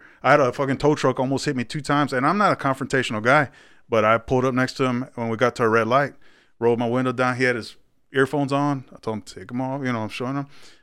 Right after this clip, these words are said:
I said, "Dude, you need to slow down, man." And he was like, "I saw you, man." I s-, I said, "No, no, no, no, no, no." And he cut me off twice.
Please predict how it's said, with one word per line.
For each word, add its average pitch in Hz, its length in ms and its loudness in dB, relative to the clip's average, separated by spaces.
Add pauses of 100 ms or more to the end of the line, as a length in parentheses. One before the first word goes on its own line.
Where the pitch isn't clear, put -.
(120)
I 107 100 -12
said, 110 300 -6
"Dude, 123 300 -2 (260)
you 127 140 -6
need 139 100 0
to 127 60 -2
slow 120 240 -6
down, 135 260 -4
man." 127 180 -4
And 113 120 -8
he 110 60 -6
was 110 100 -6
like, 107 240 -8
"I 127 80 -8
saw 160 280 -4
you, 151 140 -2
man." 147 260 -2
I 143 40 2
s-, 139 120 -4
I 113 60 -8
said, 117 160 -10
"No, 110 120 -6
no, 95 100 -10
no, 87 100 -14
no, 87 120 -18
no, 87 180 -20
no." - 80 -20 (480)
And 107 160 -12
he 117 140 -10
cut 147 200 -4
me 135 80 -4
off 110 220 -8
twice. 123 500 -4